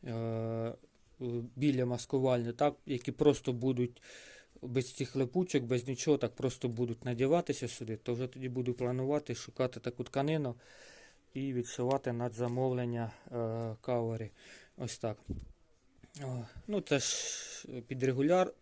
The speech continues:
під регулюровку, і там теж щось я бачив, хлопці теж сюди щось просовують, або кабель, або ще щось, і користуються. Ось так. Ну, в принципі, ось така ось робота.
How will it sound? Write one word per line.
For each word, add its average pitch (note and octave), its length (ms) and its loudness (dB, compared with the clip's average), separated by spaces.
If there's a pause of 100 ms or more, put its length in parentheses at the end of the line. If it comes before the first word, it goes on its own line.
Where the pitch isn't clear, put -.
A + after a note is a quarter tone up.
під C#3+ 200 6
регулюровку, F3+ 920 12
і E3 300 2
там C#3 380 4 (120)
теж A#2 280 0
щось - 220 -4
я A#2 60 -2
бачив, A2+ 360 -4
хлопці - 380 -4
теж A2+ 260 -4
сюди A2+ 240 -8
щось - 240 -14 (720)
просовують, C3 640 2
або A#2 180 0
кабель, C#3 360 6
або A2 240 -2
ще C3+ 200 2
щось, - 300 -6
і A2+ 220 -10 (560)
користуються. B2 760 -6 (520)
Ось - 200 -6
так. - 280 -16 (1080)
Ну, - 80 -4
в F3 40 -6
принципі, D#3 440 0
ось C3+ 160 4
така C#3 260 2
ось C3+ 240 2
робота. D3 540 4